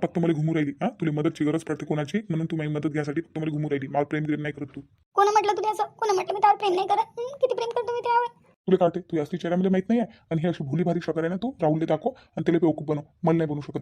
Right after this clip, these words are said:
Speaker 1: तू. मला तुझ्या असली चेहरा सरा समजला, सरा समजला. तू फक्त यूज करू राहिली माया. बादमध्ये तुझ्या साथ द्यायला कोणी दुसरं भेटलं, तू मला सोडून त्याच्यासोबत चालली जाशील, मला माहीत आहे. म्हणून मला ही भोली भारी शकल दाखवून बेवकूफ तर तू बिलकुल नको बनू.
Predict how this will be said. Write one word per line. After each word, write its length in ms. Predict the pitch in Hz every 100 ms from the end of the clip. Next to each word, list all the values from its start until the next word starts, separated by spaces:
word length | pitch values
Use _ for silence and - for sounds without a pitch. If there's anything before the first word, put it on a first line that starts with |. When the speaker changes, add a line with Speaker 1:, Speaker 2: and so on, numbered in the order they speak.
| -
Speaker 1:
तू. 40 | - _ _ _ -
मला 140 | 156
तुझ्या 200 | 160 151
असली 180 | 147 165
चेहरा 240 | 156 143 220
सरा 260 | - 156
समजला, 320 | 165 151 131 -
सरा 260 | - 170 180
समजला. 340 | 170 147 135
तू 140 | - 156
फक्त 140 | -
यूज 180 | 160 156
करू 180 | - 151
राहिली 160 | 147 131
माया. 180 | 117 - - _ -
बादमध्ये 320 | 151 151 160
तुझ्या 160 | 170 156
साथ 120 | 147
द्यायला 220 | 147 156
कोणी 160 | 160 165 156
दुसरं 260 | 156 180
भेटलं, 200 | 180 190
तू 380 | 254 _ _ 175
मला 160 | 165 175
सोडून 220 | 175 220
त्याच्यासोबत 480 | 175 165 160 151 156
चालली 200 | 147 143
जाशील, 240 | 143 143
मला 120 | 147
माहीत 140 | 139 127
आहे. 100 | - _ _
म्हणून 160 | 165 185
मला 140 | 160
ही 60 | 160
भोली 200 | 147 165
भारी 180 | 165 156
शकल 240 | 143 156
दाखवून 220 | 151 175
बेवकूफ 300 | 160 160 190
तर 40 | 165
तू 40 | 156
बिलकुल 260 | 151 175
नको 140 | 160 143
बनू. 160 | 127